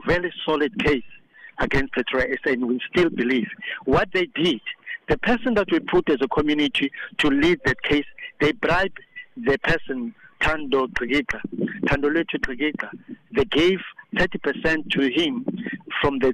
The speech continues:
tender of the R J South tender that is currently on Petro S A, so that he can keep quiet and the case doesn't go forward. Instead, Hawks came in, in a month ago, month or two months ago, they came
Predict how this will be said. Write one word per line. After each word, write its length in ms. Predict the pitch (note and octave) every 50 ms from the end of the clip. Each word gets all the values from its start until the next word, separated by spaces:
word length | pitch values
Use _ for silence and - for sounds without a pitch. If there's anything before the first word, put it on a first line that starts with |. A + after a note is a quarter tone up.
| - -
tender 400 | - D#3+ E3+ E3 C#3 A#2 A2 A2+ - - - - - - -
of 140 | C#3 C3 A#2+
the 100 | C3 C#3 -
R 120 | - C#3+ - - -
J 80 | C3+ B2+ -
South 220 | - B2+ B2 B2 - B2+ A#2+ -
tender 280 | - D3 C#3+ B2 A#2+ A2 -
that 120 | B2 - -
is 100 | C3 -
currently 540 | - C#3+ C3 C3 B2+ B2 - A#2 A#2 A#2+ - - - - - - -
on 160 | - C3 B2 -
Petro 320 | - C#3 B2+ - - C3+
S 120 | A#2+ A#2+ - - -
A, 180 | D3 B2+ G#2 - - - - - - - -
so 160 | - - G3+ F#3+
that 160 | D3+ D3+ - -
he 60 | C#3
can 180 | - C#3 B2 A2+
keep 220 | - C#3 C#3+ C3
quiet 380 | - - D3 D3 C#3 A#2+ A2 - - - - - - - - - -
and 160 | - B2+ B2
the 60 | B2
case 220 | - - D3 C#3+ - -
doesn't 300 | - A#2 G#2 A#2+ C3+ B2
go 180 | - A#2+ A2+ A2+ - -
forward. 280 | C#3+ C3+ B2 G2+ F2+ - - - - - - - - - - -
Instead, 480 | G3 F#3+ G#3+ - - - - C3+ C3+ - - - -
Hawks 380 | - - E3+ G3 G3+ - - - - - - - - - -
came 300 | - G#3 G3+ A3 G#3 G3+ D3+
in, 300 | F3 F3+ E3 C#3+ B2 A2 - - - - -
in 140 | E3 D#3+ D#3
a 60 | D3
month 300 | D3 D3+ F3 F#3 G3 - - D3
ago, 380 | C3 A2+ - C3 B2+ A2+ - - - _ _
month 240 | - C3 D#3 - -
or 80 | D#3 - - -
two 80 | F#3+
months 280 | F#3 E3+ D3+ C#3+ C#3 -
ago, 340 | B2 - - A#2 A2 B3 - - - - - - -
they 120 | A#3+ A3+ G#3+
came 500 | B3 - - G3 F#3+ F#3+ G3 F#3 F#3